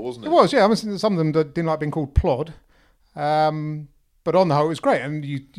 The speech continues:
Speaker 2: it's the equivalent you see on Twitter these days. You see officers on there telling people what they've done that day. Uh, but one force didn't like this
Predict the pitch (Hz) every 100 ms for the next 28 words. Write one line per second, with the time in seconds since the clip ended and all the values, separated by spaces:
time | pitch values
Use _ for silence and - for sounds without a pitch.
0 | 170 _ 160 147 135 147 147 160 135 165
1 | 160 254 233 123 120 135 127 123 135 131
2 | 127 135 131 135 139 139 135 135 135 127
3 | _ _ 147 135 151 147 143 180 123 -
4 | 131 127 - _ _ _ _ 151 139 139
5 | 139 151 175 156 156 139 - 143 131 139
6 | 139 147 143 - -